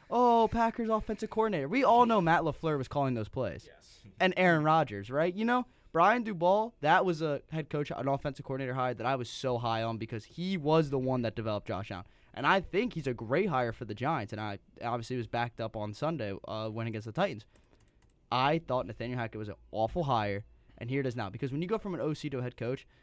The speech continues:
Speaker 1: an O C doesn't have to worry about timeouts. They don't have to worry about what hash the ball is on and can my kicker hit from here, can my kicker hit from here? You know, can I talk to Russell and see what he wants to do? So he just wasn't ready, and obviously as a first-time head coach, I think the least thing you worry about going to a game against the Seahawks, who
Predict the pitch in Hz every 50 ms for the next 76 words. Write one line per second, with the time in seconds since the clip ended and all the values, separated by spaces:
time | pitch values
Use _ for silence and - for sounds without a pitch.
0 | _ - - 139 165 175 165 - 151 143 127 131 127 113 127 113 113 113 107 -
1 | - - - 113 104 104 101 101 98 107 107 - - 139 127 - 143 127 123 120
2 | 113 120 113 - - - - - - - 120 135 110 117 - 143 156 139 127 123
3 | - - - 123 113 123 120 117 117 117 113 113 110 123 117 117 117 117 120 120
4 | 123 123 123 120 113 107 107 - _ - _ _ - - 156 139 139 135 - 143
5 | 135 - 120 123 123 120 - 120 120 127 127 - - 123 117 - 127 - 120 117
6 | 110 - - 131 - - 107 110 117 123 127 131 131 131 131 - _ _ _ -
7 | - 131 120 113 104 - - _ _ _ _ _ _ _ _ _ _ _ _ _
8 | _ _ - - 160 160 160 156 151 - - 143 143 139 - - 143 127 127 131
9 | - - 143 139 131 120 - 131 131 127 127 127 123 120 - - 113 117 120 123
10 | 127 - _ _ _ _ _ _ _ _ _ _ _ _ _ - - 180 160 151
11 | 151 - - - 180 202 208 170 180 160 - 151 147 127 139 110 110 113 120 135
12 | 139 127 127 120 107 - _ _ _ _ _ _ _ _ - 139 143 143 143 135
13 | - 151 143 127 120 120 - 131 131 123 - 123 127 123 117 - - 110 113 147
14 | - 117 110 - 117 110 - 107 110 110 120 113 - 127 117 113 110 110 110 107
15 | 104 107 107 104 104 104 104 104 107 104 104 104 - 107 98 110 - - 117 120
16 | 117 123 123 123 127 127 - - - 113 101 101